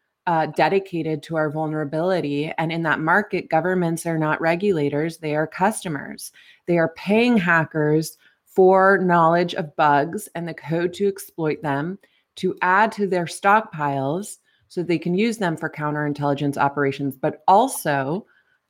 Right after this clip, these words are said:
as ways to implant ourselves in the Iranian grid should we need to turn off the lights in Iran. Uh, Russia, like I said, is in our grid. Uh, my colleague David Sanger and I broke a story a few years ago that we are making a loud show of our own hacks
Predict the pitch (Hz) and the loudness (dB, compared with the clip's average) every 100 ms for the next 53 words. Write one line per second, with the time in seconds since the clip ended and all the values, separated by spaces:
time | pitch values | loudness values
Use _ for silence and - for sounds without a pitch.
0 | - 180 160 170 170 180 180 196 180 180 | 0 0 2 0 2 0 0 -2 -2 -4
1 | 202 240 285 180 165 - 143 151 160 - | -2 0 -2 -4 -6 -2 0 -2 -6 -8
2 | 170 165 160 160 160 165 165 160 208 226 | -6 -2 -2 0 0 0 -2 2 2 4
3 | 170 175 - _ - 202 180 190 190 165 | 2 -2 -12 _ -6 0 2 4 2 0
4 | 170 160 160 165 156 - 165 147 139 139 | -4 -6 -4 -2 -2 -2 -2 0 0 -4
5 | - 156 156 190 262 151 120 175 175 _ | -8 -6 -2 0 2 0 -2 -6 -14 _
6 | _ _ - 143 139 156 151 180 190 190 | _ _ -6 -4 0 0 2 2 4 4
7 | 185 185 175 175 185 170 160 - 147 147 | 2 0 2 0 2 0 0 2 2 4
8 | 190 208 214 - _ _ _ - 151 143 | 2 4 2 -4 _ _ _ -6 -2 -2
9 | 147 147 139 139 - 151 156 156 156 147 | -2 -2 -2 -4 0 2 2 2 0 0
10 | 143 - 147 170 180 185 160 147 143 143 | -2 -4 -2 -2 -2 -2 -2 -4 -4 -8
11 | 151 147 143 147 143 147 147 160 190 196 | -2 0 0 -2 -2 0 -2 -2 0 0
12 | 160 135 160 170 175 165 170 160 143 143 | 0 0 2 2 2 0 -2 -4 0 2
13 | 135 143 - 156 139 135 131 127 - 147 | 2 2 -4 0 2 2 2 0 0 -2
14 | 165 160 180 202 220 - | -2 -4 -2 -2 -4 -14